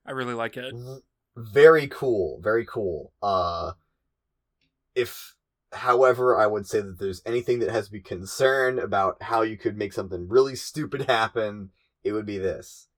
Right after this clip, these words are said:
Speaker 2: But it is a very, very cool utilization of, like, the power system in this, in this comic.
Speaker 1: Yeah.
Speaker 2: Um, I, it, tentatively, I will say I'm a really big fan of the idea of it. Um, we start to kinda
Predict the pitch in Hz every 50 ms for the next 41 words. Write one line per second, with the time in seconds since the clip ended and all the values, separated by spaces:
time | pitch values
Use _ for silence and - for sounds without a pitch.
0 | _ - - - 113 101 101 98 - 110 113 117 113 107 107 104 98 - - _
1 | _ _ _ _ _ _ _ _ - 107 95 92 87 113 110 110 110 113 98 110
2 | 104 101 98 - - - 107 98 95 92 92 85 92 92 90 92 92 90 - 98
3 | 90 90 90 87 - 90 - - - 90 87 85 92 92 - 90 - - 92 82
4 | 80 76 73 73 76 - - - - - 90 87 85 - - 95 82 82 67 67
5 | 67 - - 147 135 110 101 110 - _ _ _ _ _ _ _ _ _ _ _
6 | _ _ _ _ _ _ _ _ _ _ - 80 80 73 67 67 69 73 85 90
7 | 98 - _ _ _ _ _ _ _ _ - 113 110 107 107 104 95 95 101 -
8 | - 104 95 - - - 165 156 160 160 135 139 139 123 113 107 - - 110 101
9 | 95 90 87 95 92 90 90 95 90 - - 82 78 80 82 82 78 80 78 80
10 | 82 76 76 73 73 - _ _ _ _ _ _ _ _ _ _ _ _ _ _
11 | _ _ - 113 110 104 95 92 90 87 87 85 80 87 - _ _ _ _ _
12 | _ _ _ _ _ _ _ _ _ _ _ _ _ _ _ _ _ _ _ _
13 | _ _ _ _ _ _ _ _ _ _ _ _ _ _ _ _ _ - 113 113
14 | - - 147 143 - - 135 101 - 127 117 110 107